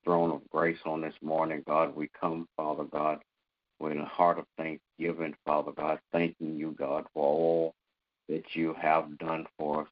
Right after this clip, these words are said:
thanking you, God, for what you're doing right now, God, and thanking you, God, for life, health, and strength. Thank you for family and friends.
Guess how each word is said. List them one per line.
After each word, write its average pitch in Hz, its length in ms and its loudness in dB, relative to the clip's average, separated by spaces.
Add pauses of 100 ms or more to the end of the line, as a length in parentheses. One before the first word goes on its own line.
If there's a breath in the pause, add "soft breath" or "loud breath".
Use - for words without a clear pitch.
thanking 87 400 -2
you, 80 120 -2
God, 76 380 -2 (140)
for 76 320 0 (540)
what - 260 -4 (100)
you're 78 200 -4 (100)
doing 82 480 2
right 78 320 0
now, 82 280 2
God, 78 440 2
and 76 160 -10 (120)
thanking 85 320 0
you, 80 180 -6
God, 82 320 4
for 71 100 -2
life, 80 380 0 (640)
health, 82 260 2 (100)
and 71 180 -8 (300)
strength. 82 340 -2 (100)
Thank 80 220 -6
you - 60 -20 (100)
for 78 160 -2 (160)
family 80 440 0
and 60 120 -10 (180)
friends. 82 380 2